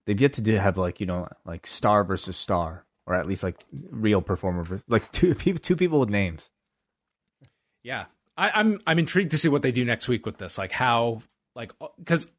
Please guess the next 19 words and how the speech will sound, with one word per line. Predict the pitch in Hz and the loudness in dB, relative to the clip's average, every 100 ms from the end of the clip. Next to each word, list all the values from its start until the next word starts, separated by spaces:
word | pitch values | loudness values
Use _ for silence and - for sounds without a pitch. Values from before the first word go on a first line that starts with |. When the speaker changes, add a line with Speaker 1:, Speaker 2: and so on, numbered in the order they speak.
| _ _ _ _ | _ _ _ _
Speaker 2:
I | 156 | -10
think | 170 _ 247 277 | -10 _ -4 0
if | 185 - | -2 -2
the | |
third | 139 151 170 | -2 0 2
hour | 131 147 160 | 4 4 2
does | 131 131 127 120 - - | 2 2 2 0 -6 -8
relatively | 117 143 160 160 127 | -6 -2 0 2 2
well | 110 110 139 | 0 2 0
tomorrow, | 151 147 151 165 170 _ _ | 0 2 4 2 -2 _ _
that | 131 123 117 110 _ _ _ _ _ _ _ | -4 0 0 -4 _ _ _ _ _ _ _
we | 151 | 0
could | 180 180 | 2 2
see, | 170 151 143 | 2 2 2
like, | 139 135 - | 2 -2 -2
the | 143 | -8
W | 117 143 135 | -2 0 2
W | 151 143 139 127 | 2 2 2 2
E | 123 120 113 | 2 0 -2